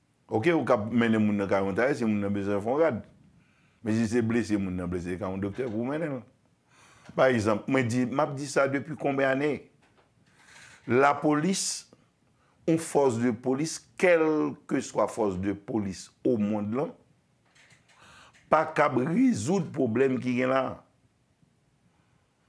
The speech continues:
Yo capable de mettre des sparadraps temporaires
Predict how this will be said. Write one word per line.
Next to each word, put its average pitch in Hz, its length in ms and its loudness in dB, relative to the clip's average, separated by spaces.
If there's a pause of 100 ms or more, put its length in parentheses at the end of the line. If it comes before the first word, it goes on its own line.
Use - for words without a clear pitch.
(280)
Yo 131 200 2
capable 139 400 0
de 123 40 -2
mettre 123 280 0
des 110 180 0
sparadraps 107 960 0
temporaires 107 880 0